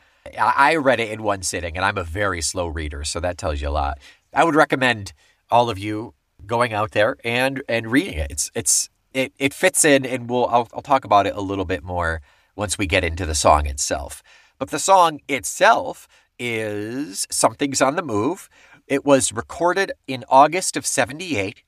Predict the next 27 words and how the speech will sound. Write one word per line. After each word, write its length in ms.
The 100
fourth 580
take 380
of 260
this 160
song 500
became 400
the 100
master. 640
And 180
it 140
is 300
a 80
lot 320
of 140
little 440
ideas 840
that 280
are 240
stuck 360
together 560
to 160
give 240
the 80
theme 600
of 400
change. 880